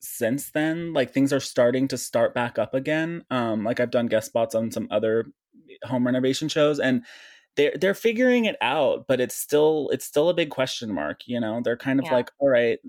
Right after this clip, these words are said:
Speaker 1: basically everybody has to be far away from each other. Everybody's wearing a mask that is not on camera. You,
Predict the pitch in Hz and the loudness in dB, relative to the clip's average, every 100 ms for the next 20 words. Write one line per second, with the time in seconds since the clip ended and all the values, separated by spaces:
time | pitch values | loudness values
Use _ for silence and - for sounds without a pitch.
0 | - - - - - 131 143 143 143 139 | -16 -16 -12 -8 -6 -2 -2 -2 -2 0
1 | 120 95 135 139 135 135 127 131 127 - | 0 0 0 0 0 -2 -4 -4 -2 2
2 | 120 160 170 170 156 156 147 123 131 127 | 2 2 -2 -4 0 2 4 2 0 -2
3 | 127 123 120 113 110 120 123 120 - 117 | -4 0 0 2 0 0 -2 -4 -4 -2
4 | 110 117 113 110 - 110 - 143 143 131 | -2 -2 -2 -4 -4 -6 -2 0 2 2
5 | 117 110 | 0 -4